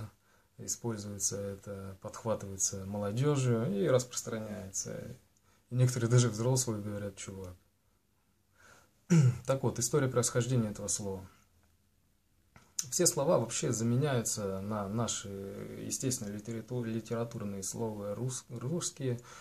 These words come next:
подмена понятия происходит, мы не понимаем потом, что эти слова обозначают, этими словами апеллируют нам, и мы такие, ага, в тумане каком-то находимся, там, бра-, при-, придумывают какую-то коррупцию, есть русское слово «воровство».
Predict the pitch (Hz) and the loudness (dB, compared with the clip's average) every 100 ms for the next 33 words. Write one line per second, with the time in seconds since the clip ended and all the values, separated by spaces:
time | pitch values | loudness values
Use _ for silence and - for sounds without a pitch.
0 | - - _ 107 117 117 104 123 135 165 | -20 -20 _ -6 -2 -2 -2 0 2 4
1 | 160 135 123 120 117 - - 120 110 104 | 2 0 -2 0 0 -2 -2 -2 -2 -4
2 | - 117 104 98 104 107 104 95 95 - | -4 -4 -4 -6 -8 -6 -6 -6 -10 -14
3 | 101 92 - 101 95 - 95 95 92 101 | -16 -14 -12 -10 -8 -6 -8 -8 -12 -12
4 | 101 110 - 170 123 110 107 101 - 107 | -8 -6 2 2 2 -6 -6 -6 -4 -4
5 | 110 98 98 - 143 175 160 143 135 123 | -4 -4 -8 -8 -2 0 2 0 -2 -2
6 | 120 117 - - _ 113 110 107 104 104 | -2 -4 -12 -20 _ -4 -4 -6 -8 -6
7 | 104 101 98 98 98 95 - - - - | -4 -4 -6 -6 -8 -10 -14 -14 -12 -14
8 | - - 117 131 127 110 113 101 107 104 | -14 -8 0 2 2 0 -4 -8 -10 -10
9 | - 139 120 - 101 - 98 98 98 107 | -4 0 2 0 -2 -8 -10 -10 -8 -8
10 | 101 98 _ 120 113 - 131 127 131 113 | -10 -12 _ -8 -8 -6 0 2 2 0
11 | - - 120 - 131 151 190 - 151 139 | -2 -10 -12 -4 0 2 2 0 -2 2
12 | 127 123 127 123 - 120 - 151 123 110 | 2 2 0 0 0 2 4 4 4 2
13 | 110 95 - 101 98 | 0 0 -2 -4 -10